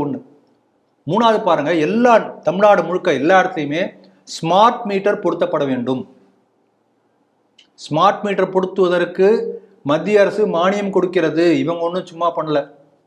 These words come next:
இந்த ஸ்மார்ட் மீட்டர்ல பொருத்தினா என்ன லாபம்னா, சுட முடியாது, திருட்டு கரண்ட் கணக்கு காமிக்க முடியாது. இப்ப எல்லா வீடுகள்ல, பல வீடுகள்ல நம்ம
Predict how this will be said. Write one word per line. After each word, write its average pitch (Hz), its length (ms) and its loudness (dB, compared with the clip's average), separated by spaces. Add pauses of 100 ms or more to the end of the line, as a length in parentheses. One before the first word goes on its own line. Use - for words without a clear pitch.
(640)
இந்த 151 220 -4
ஸ்மார்ட் 202 360 2
மீட்டர்ல 202 420 0
பொருத்தினா 175 360 -4
என்ன 160 220 -2
லாபம்னா, 151 840 -2 (680)
சுட 220 320 0
முடியாது, 135 360 -2 (1000)
திருட்டு 226 320 -4
கரண்ட் 160 360 -4
கணக்கு 147 300 -4
காமிக்க 143 180 -6
முடியாது. 98 300 -12 (1900)
இப்ப 156 200 -4
எல்லா 180 260 4
வீடுகள்ல, 214 600 2
பல 190 160 4
வீடுகள்ல 208 320 0
நம்ம 202 140 0